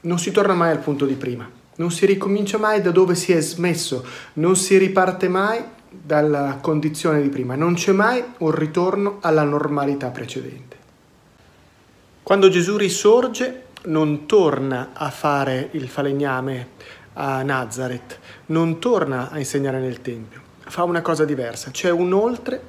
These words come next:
un qualcosa di diverso che imposta la sua vita.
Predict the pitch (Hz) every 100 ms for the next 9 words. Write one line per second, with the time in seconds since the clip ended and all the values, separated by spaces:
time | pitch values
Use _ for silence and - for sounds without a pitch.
0 | - 151 143 160 151 170 165 151 147 135
1 | 156 160 175 196 196 - 233 - - -
2 | - 147 143 139 - - - 170 175 175
3 | 131 123 - 151 - - - 143 131 -
4 | - -